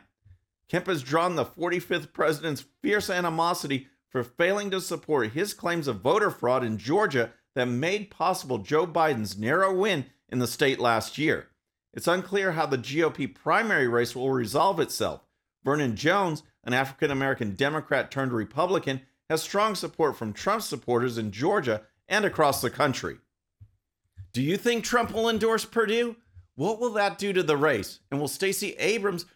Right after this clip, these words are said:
become a real threat regardless of who the Republican opponent is? There are a lot of questions for sure,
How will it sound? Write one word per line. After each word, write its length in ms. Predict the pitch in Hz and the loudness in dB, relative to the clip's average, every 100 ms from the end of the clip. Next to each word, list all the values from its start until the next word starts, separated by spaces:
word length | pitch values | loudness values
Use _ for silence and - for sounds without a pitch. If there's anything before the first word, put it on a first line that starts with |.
| - | -8
become 280 | 160 170 175 | -6 -2 0
a 100 | 156 | 2
real 400 | 113 131 202 220 | 2 2 2 0
threat 440 | - 165 190 - - - | -2 0 2 0 -6 -8
regardless 640 | 156 123 156 220 233 202 | -6 0 2 4 2 -2
of 120 | 160 131 | -4 0
who 120 | 170 | 2
the 100 | 156 | 2
Republican 580 | 143 147 147 147 - 131 | 0 0 0 0 -2 -2
opponent 440 | - 143 123 117 | -2 0 0 -2
is? 220 | 87 - _ _ _ _ | -4 -10 _ _ _ _
There 200 | 147 170 | 0 2
are 160 | 175 180 | 2 0
a 60 | 165 | 2
lot 280 | 151 160 | 2 2
of 200 | 175 165 | 0 -4
questions 460 | - 170 170 165 147 | -2 0 0 -4 -6
for 160 | 160 143 | -4 -4
sure, 400 | - 160 98 | 0 0 0